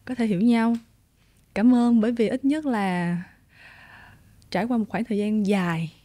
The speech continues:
nhưng mà chưa đứa nào bỏ mặc, mặc kệ đứa, đứa còn lại, cũng luôn dành cho nhau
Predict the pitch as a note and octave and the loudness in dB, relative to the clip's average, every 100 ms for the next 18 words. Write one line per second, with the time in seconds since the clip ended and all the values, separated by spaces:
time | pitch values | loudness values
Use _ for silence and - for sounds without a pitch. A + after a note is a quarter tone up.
0 | _ _ G3+ G#3+ A3 F#3+ F3 E3+ E3+ E3 | _ _ -8 -4 -4 -4 -6 -6 -8 -10
1 | - _ _ _ _ _ _ - B3 B3+ | -14 _ _ _ _ _ _ 0 4 4
2 | D4 C#4 G3+ F3 E3+ _ _ _ _ _ | 2 0 0 -2 -6 _ _ _ _ _
3 | _ _ _ - F#3+ G3+ A#3+ - - - | _ _ _ -10 -2 2 2 0 -10 -6
4 | F#3 - F#3 A3 C4 - - A#3 C#4+ G3 | -4 -4 0 2 2 -4 0 2 2 -2
5 | F3+ - - G3 - F#3+ C4 B3 B3 A3+ | -2 -4 -6 -8 -10 -4 0 2 2 2
6 | F3+ E3 G3+ G#3+ G#3 G#3 | -2 -2 -2 -2 -4 -6